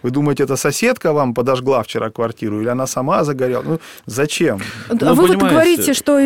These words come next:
Speaker 2: идет все по, по нарастающей, приходит пресыщение, нужно все новое, как бы,
Speaker 1: Так
Speaker 2: градус
Speaker 1: не я говорю, это так, к сожалению,
Speaker 2: повышать
Speaker 1: это
Speaker 2: и
Speaker 1: закон,
Speaker 2: повышать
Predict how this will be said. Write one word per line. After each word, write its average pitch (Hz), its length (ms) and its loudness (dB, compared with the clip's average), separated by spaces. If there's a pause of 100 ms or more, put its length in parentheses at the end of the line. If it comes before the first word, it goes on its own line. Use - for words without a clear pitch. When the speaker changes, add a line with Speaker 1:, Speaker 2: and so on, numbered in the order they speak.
Speaker 2:
идет 269 240 0
все 277 160 -2
по, - 180 -8
по 262 140 0
нарастающей, 262 720 0
приходит 247 320 -2
пресыщение, 262 600 -2
нужно 233 220 0
все - 160 -4
новое, 220 520 0
как 240 120 0
бы, 208 60 -4
Speaker 1:
Так 208 100 -8
Speaker 2:
градус 240 240 4
Speaker 1:
не 208 60 4
я 226 80 4
говорю, 170 340 4
это 131 200 -2
так, 139 200 -4
к - 60 -12
сожалению, 143 300 0
Speaker 2:
повышать 269 320 2
Speaker 1:
это - 100 0
Speaker 2:
и 247 40 2
Speaker 1:
закон, 247 160 2
Speaker 2:
повышать 262 260 2